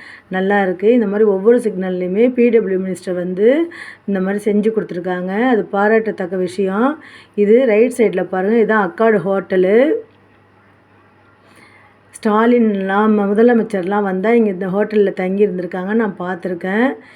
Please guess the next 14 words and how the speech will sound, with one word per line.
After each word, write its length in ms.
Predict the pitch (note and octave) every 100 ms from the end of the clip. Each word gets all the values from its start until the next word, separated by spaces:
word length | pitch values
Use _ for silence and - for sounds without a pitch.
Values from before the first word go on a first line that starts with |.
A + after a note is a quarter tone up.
| -
இந்த 120 | _ F#3
ஹோட்டல்ல 340 | G#3+ A3 G#3+ F#3
இருந்து 200 | F#3 G3+
தான் 120 | G#3
கிளம்பி 280 | G3 G3 F#3 F3+
போவாங்க. 420 | F#3+ F#3+ F3+ F3+ F#3+ A3+ C4 - - _ _ _ _ _ _ _ _ _ _ _ _ _ _ _ _ _ _ _ _ _ _ _ _
பாண்டிச்சேரியில 560 | F3+ G3+ B3 B3+ A3+ A3 G3+
ஒவ்வொரு 240 | G3 B3 A3+
சிக்னல்லையும் 380 | F#3+ G#3+ A#3+ G3+
ஒரு 100 | G3+ G3+ -
சிலை 220 | G3 G3+ A3
இருக்கும். 240 | G3 F#3+ F#3+
இது 80 | G3+
வந்து 160 | G#3+